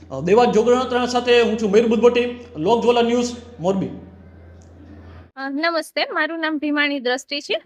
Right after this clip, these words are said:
Speaker 2: આજે અમે રાજકોટ બી ટી સવાણી કિડની હોસ્પિટલમાંથી આવી છીએ અને ત્યાં અમારું ફાઉન્ડેશન ચાલે છે, કુંડારિયા ફાઉન્ડેશન. આજે આપણે મયુર હોસ્પિટલમાં મયુર ફાઉન્ડેશન અને સિમ્પોલો ફાઉન્ડેશન દ્વારા આ કેમ્પનું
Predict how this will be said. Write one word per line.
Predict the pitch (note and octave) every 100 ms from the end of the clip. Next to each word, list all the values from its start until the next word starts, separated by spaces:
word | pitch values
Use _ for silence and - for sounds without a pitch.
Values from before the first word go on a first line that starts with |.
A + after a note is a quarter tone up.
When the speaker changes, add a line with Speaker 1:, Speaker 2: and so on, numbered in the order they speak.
| -
Speaker 2:
આજે | C#4 E4
અમે | D#4 E4+ C4+
રાજકોટ | C4+ C4+ - B3+
બી | B3+
ટી | C4
સવાણી | E4 E4 E4 C#4+
કિડની | - B3 D#4
હોસ્પિટલમાંથી | D4+ D4+ D#4 C#4+ C#4 B3 C4 C4+
આવી | A3+ B3
છીએ | - F#4+
અને | - C4+ C#4
ત્યાં | C#4+ D4 D4+
અમારું | D4 C#4+
ફાઉન્ડેશન | D#4+ D4 D#4+ E4+ E4 D#4
ચાલે | C4 B3+ B3+
છે, | G4 -
કુંડારિયા | E4+ E4+ D#4 D4+
ફાઉન્ડેશન. | D4+ C4+ C#4 B3+ G#3 G#3 A#3 G#3 _ _ _ _
આજે | A3 C4+ F#4+
આપણે | F#4 G4 F4+ C4
મયુર | C4 D#4+ F4
હોસ્પિટલમાં | F4+ E4+ F#4 E4 C#4+ B3 C4
મયુર | C4+ D#4+
ફાઉન્ડેશન | - D4+ E4+ F4+ F#4+ C#5 G#4
અને | D4+ D#4
સિમ્પોલો | - D#4 F4 F#4 F#4+
ફાઉન્ડેશન | F#4 D#4 D#4+ F4 E4+ E4
દ્વારા | F4+ F4 C4+ -
આ | C#4
કેમ્પનું | - D4 D#4+ D#4+